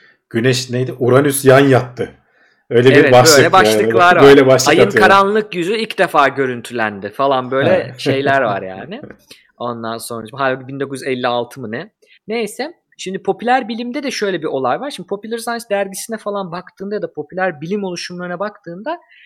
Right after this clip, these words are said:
Speaker 2: hep daha ilginç, insanların ilgisini çekecek konuları aldığını görüyorsun. Bu yanlış değil ama bunun da dezavantajı şu, olayı böyle yansıtıyorsun.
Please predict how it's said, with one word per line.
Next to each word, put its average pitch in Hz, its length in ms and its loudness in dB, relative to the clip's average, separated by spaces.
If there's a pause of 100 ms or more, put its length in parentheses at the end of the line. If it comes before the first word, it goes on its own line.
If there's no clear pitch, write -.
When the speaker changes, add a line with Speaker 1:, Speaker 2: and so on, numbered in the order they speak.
(120)
Speaker 2:
hep 370 180 -6 (160)
daha 226 140 -4 (200)
ilginç, 214 600 -6 (100)
insanların 208 480 -8
ilgisini 208 420 -8
çekecek 160 480 -8
konuları 143 500 -2 (240)
aldığını 117 400 -4
görüyorsun. 135 560 -8
Bu 247 100 -10
yanlış 233 520 -4
değil 240 300 -10 (260)
ama 190 220 -6
bunun 254 220 -8
da 220 120 -10
dezavantajı 208 640 -8
şu, 311 320 -12 (320)
olayı 190 440 -2
böyle 214 200 4
yansıtıyorsun. 110 800 -6